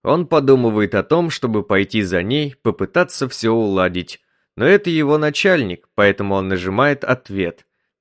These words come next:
Слушает, что говорит Альварес, затем садится.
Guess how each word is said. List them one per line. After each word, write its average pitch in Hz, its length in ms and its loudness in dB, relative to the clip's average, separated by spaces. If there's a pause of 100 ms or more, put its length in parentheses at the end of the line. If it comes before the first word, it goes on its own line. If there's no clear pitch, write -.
Слушает, 156 560 -2
что 123 180 -4
говорит 101 380 2
Альварес, 135 680 0
затем 107 420 -2
садится. 113 760 -6